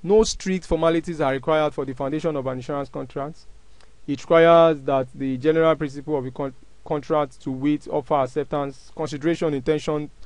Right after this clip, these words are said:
to create legal relation must be present before a valid contract can come into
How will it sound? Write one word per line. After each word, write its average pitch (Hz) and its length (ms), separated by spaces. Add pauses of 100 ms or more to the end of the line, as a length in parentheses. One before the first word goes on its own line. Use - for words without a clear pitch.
(300)
to 139 140
create 151 180
legal 147 260
relation 143 540 (1800)
must 147 420
be 147 120
present 165 420
before 160 260
a 143 60
valid 151 320
contract 143 520
can 131 220
come 139 280
into 131 520